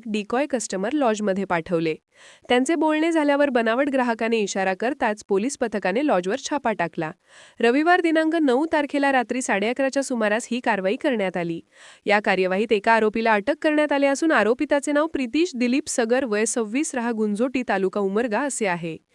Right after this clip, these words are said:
पोलिसांनी दिलेल्या माहितीनुसार तालुक्यातील जकेकूर चौरस्ता येथील हॉटेल सागर बार अँड लॉजचा चालक आणि व्यवस्थापक मॅनेजर प्रितीश दिलीप सगर हा स्वतःच्या आर्थिक फायद्यासाठी लॉजच्या वरच्या मजल्यावर वेश्या व्यवसाय चालवत होता.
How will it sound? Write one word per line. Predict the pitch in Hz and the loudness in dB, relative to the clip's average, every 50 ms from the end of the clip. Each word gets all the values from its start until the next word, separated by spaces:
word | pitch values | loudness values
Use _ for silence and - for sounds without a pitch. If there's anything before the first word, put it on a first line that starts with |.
| - - - - - _ | -20 -20 -20 -20 -6 _
पोलिसांनी | - 196 196 202 196 214 196 202 190 | 2 2 2 2 2 2 2 2 2
दिलेल्या | 190 190 190 190 185 190 190 | 2 2 0 2 2 2 2
माहितीनुसार | 196 190 175 170 175 262 294 320 285 - 233 185 180 - | 2 0 -2 -2 0 0 0 0 0 0 0 -2 0 2
तालुक्यातील | 214 196 196 220 247 - 294 285 - 311 311 | 2 2 2 2 2 2 0 0 2 -2 0
जकेकूर | 247 233 208 - 247 262 254 - 339 370 | 0 -2 -2 0 -2 -2 0 0 0 0
चौरस्ता | 349 - 294 262 240 233 233 - - 240 | 2 2 2 4 2 2 0 -2 -2 -2
येथील | 233 220 - 254 262 | -2 0 0 -2 -2
हॉटेल | 226 226 208 196 247 277 311 | -2 -2 -2 0 0 -2 0
सागर | - 277 214 185 202 240 277 | 0 0 0 0 0 0 0
बार | 277 285 285 285 285 | 0 0 0 0 0
अँड | - 247 262 254 | 0 -2 -2 0
लॉजचा | 233 208 196 214 208 - - 220 | 0 0 0 0 -2 -4 -6 -4
चालक | 214 226 202 185 202 247 - 311 | -2 0 0 0 0 -2 -2 -4
आणि | 311 311 | -4 -2
व्यवस्थापक | 302 269 208 196 202 202 - 214 185 - 190 175 - | -2 -2 -2 -2 -4 -4 -4 -6 -4 -4 -4 -6 -4
मॅनेजर | 185 175 175 180 202 254 240 226 190 175 - _ - - - - _ | -4 -4 -2 0 -2 0 0 0 -2 -2 -4 _ -16 -20 -20 -10 _
प्रितीश | - 254 247 220 311 339 370 311 | -4 -4 0 2 2 2 2 2
दिलीप | 240 247 247 240 254 247 - | 0 0 2 2 0 -2 -4
सगर | - - 240 220 220 233 208 170 - _ - - - _ _ | -2 -2 0 2 2 2 2 2 -2 _ -16 -20 -20 _ _
हा | - - 269 320 | 2 4 4 4
स्वतःच्या | 330 - 294 247 240 233 233 220 277 262 | 4 2 0 0 2 0 2 2 4 4
आर्थिक | 240 220 214 - 320 311 | 4 2 0 -2 -4 -2
फायद्यासाठी | - 302 302 269 277 285 - 285 262 302 294 262 | 0 -2 0 2 2 2 2 0 0 0 0 2
लॉजच्या | 220 202 208 - - 226 | 0 0 0 0 -2 -2
वरच्या | 220 208 185 190 - 262 | 0 -2 -2 0 0 2
मजल्यावर | 285 285 247 208 214 202 202 254 294 | 2 2 2 2 2 2 2 0 0
वेश्या | 285 247 208 196 - 285 285 | 2 0 0 0 0 0 2
व्यवसाय | 294 269 220 196 185 - 220 269 | 2 2 2 2 0 0 0 0
चालवत | 320 - 311 269 220 196 185 - | 0 0 0 2 2 0 0 0
होता. | 196 175 165 170 160 151 | -4 -4 -2 -2 -4 -4